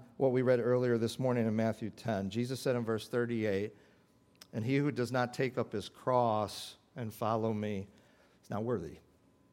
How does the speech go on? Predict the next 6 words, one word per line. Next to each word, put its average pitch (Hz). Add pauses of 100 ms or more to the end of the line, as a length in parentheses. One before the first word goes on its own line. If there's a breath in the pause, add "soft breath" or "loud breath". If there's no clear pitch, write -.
(360)
not 117
worthy 104
of 85
me." - (1080)
He 123
who 123